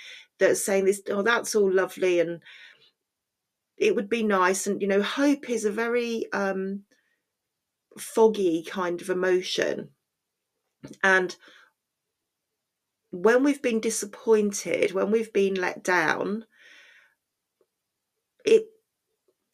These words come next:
chips away, it erodes hope and belief. And I think that we're really today being asked to pay attention to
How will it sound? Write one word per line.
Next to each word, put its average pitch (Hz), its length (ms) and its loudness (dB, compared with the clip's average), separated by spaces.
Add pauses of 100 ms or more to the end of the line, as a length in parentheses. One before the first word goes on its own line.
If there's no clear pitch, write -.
chips - 440 -2
away, 208 400 2
it - 160 2
erodes 196 1000 2 (760)
hope 175 380 0
and 180 120 -8
belief. 160 560 0 (460)
And 185 220 0
I 202 80 2
think 220 340 -2
that 208 140 0
we're 208 140 2
really 233 580 -2
today 190 600 2
being 180 600 2 (460)
asked 214 560 0
to 190 400 2 (280)
pay 214 300 0
attention 202 1120 -2 (440)
to 190 680 4